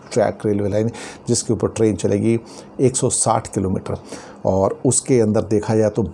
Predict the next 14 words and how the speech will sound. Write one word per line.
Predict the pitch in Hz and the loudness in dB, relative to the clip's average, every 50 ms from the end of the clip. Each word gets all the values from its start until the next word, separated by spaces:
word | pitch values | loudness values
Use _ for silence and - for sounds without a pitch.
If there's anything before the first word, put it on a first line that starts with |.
| - 104 | -4 -4
बहुत | 101 92 95 104 123 139 131 | -4 -2 0 2 2 2 2
सा, | - - - - 123 123 | 0 -2 -2 -2 -2 0
सेवेंटी | 131 - - 120 117 123 139 | 0 2 2 2 4 4 2
फ़ाइव | 131 - 143 131 | 2 4 4 4
परसेंट | 123 127 - - 131 127 | 2 2 0 0 0 2
जो | 120 120 | 2 2
route | 110 123 123 120 - | 2 2 2 2 2
है | 139 | 2
वो | 135 117 | 2 2
लेदे | 98 101 110 113 113 127 | 2 2 4 4 2 2
के | 127 - 135 | 0 0 -2
total | 139 - - - 135 131 143 139 139 170 147 | -4 -4 -4 0 2 2 2 4 2 2 2
मिला | 120 113 107 104 101 | 2 2 2 2 0
के, | 101 - 117 120 | 0 0 -2 -2